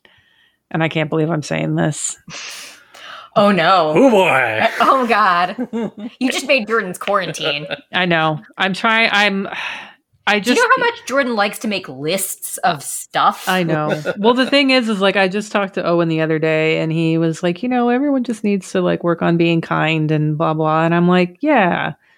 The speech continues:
Speaker 1: So I'm like, "This is
Speaker 2: This
Speaker 1: my
Speaker 2: is your act of
Speaker 1: this is
Speaker 2: kindness?
Speaker 1: my
Speaker 3: <laughs>
Speaker 1: singular act of kindness for the year.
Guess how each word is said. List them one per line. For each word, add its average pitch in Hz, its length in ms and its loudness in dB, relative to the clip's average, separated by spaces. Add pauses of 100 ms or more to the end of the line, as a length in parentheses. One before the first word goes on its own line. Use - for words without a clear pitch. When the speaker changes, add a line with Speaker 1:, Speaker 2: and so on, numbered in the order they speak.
(360)
Speaker 1:
So 202 240 4
I'm 202 140 4
like, 202 300 2
"This 220 220 2
is 254 120 0
Speaker 2:
This 226 80 4
Speaker 1:
my 220 200 4
Speaker 2:
is 214 100 2
your 196 220 4
act - 280 -6
of 226 100 4
Speaker 1:
this - 80 -16
is - 100 -16
Speaker 2:
kindness? 202 340 0 (720)
Speaker 1:
my 233 300 -2
Speaker 3:
<laughs> - 40 -2
Speaker 1:
singular 262 720 2
act 208 300 0
of 175 100 -6
kindness 190 480 0
for 185 160 -4
the 165 120 -2
year. 160 600 0